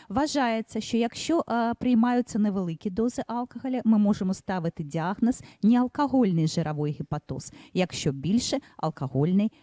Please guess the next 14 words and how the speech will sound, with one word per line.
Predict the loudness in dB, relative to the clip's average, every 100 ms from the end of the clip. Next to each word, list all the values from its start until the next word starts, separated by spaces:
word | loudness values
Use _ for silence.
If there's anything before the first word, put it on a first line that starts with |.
| _ _ _ _ _ _ -12 -12
стеатогепатоз. | -4 0 0 0 -4 -4 -6 -8 -6 -8 -10 -16 -18 -2
Дуже | 2 4 2
цікаве | 0 0 2 2 2
когорне | 2 4 4 4 4
дослідження, | 2 -2 -2 -4 -2 0 0
шість | 0 0 0 0
років | -4 -2 -4
спостереження | -4 -6 -4 -2 -2 -2 -2 -2 -2 -6 -4
про | 0 0
так | 0 -2
звані | 0 2 4 4
небезпечні | 2 0 -4 -4 -4 -4 -2 -2
дози | 0 0 0 -2
алкоголю, | -4 -6 -2 -2 -2 -4 -4 -4